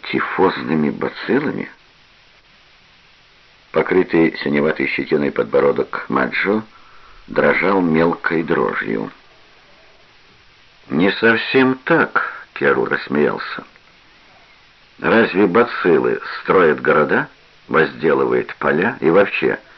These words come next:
Проблема эта представляет лишь теоретический интерес, потому что, «Потому что эта карликовая планета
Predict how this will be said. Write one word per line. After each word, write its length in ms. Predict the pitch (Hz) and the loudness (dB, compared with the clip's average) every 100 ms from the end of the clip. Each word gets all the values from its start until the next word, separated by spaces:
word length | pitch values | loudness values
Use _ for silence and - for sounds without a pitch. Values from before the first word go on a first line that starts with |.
| - - - - _ _ - _ - | -20 -20 -20 -20 _ _ -20 _ 0
Проблема 560 | 87 76 92 147 147 | 2 4 4 2 2
эта 260 | 143 135 123 | 0 0 -2
представляет 720 | - 67 - 73 101 117 110 | -2 -6 -2 2 4 4 2
лишь 220 | 98 - | -2 -2
теоретический 720 | - 123 123 - - - 58 | -2 0 -2 -4 -12 -10 -6
интерес, 360 | 60 62 60 64 - | -4 -2 0 -2 -4
потому 360 | 69 - 80 78 | -6 -2 -2 -2
что, 440 | - - 82 78 - - _ _ _ _ _ _ _ _ _ _ _ _ _ _ _ _ | -4 0 0 0 -8 -20 _ _ _ _ _ _ _ _ _ _ _ _ _ _ _ _
«Потому 460 | 82 - 101 131 | -2 2 4 4
что 240 | 127 - 120 | 2 2 2
эта 300 | 127 120 113 | 2 2 -2
карликовая 760 | - 123 113 98 98 98 98 | 2 2 4 4 2 4 4
планета 720 | 90 90 85 80 87 - 123 | 4 2 2 4 2 2 0